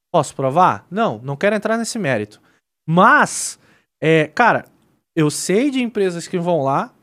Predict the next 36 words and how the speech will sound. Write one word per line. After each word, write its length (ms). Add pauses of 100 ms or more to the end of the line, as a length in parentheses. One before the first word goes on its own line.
Como 120
é 80
que 60
funcio-, 400
funciona 500
o 60
processo 420
licitatório? 680 (680)
A, 1080 (1120)
tipo, 540 (180)
o 60
departamento 580
vai, 480
joga 240
sua 160
demanda. 720
"Ah, 100
eu 120
quero 280
uma 140
empresa 500
pra 160
varrer 340
aqui. 360 (640)
Eu 140
preciso 340
de 100
três 280
orçamentos." 720 (420)
Então, 460 (400)
como 180
é 100
que 180
o 220
certo 460
funcionaria? 800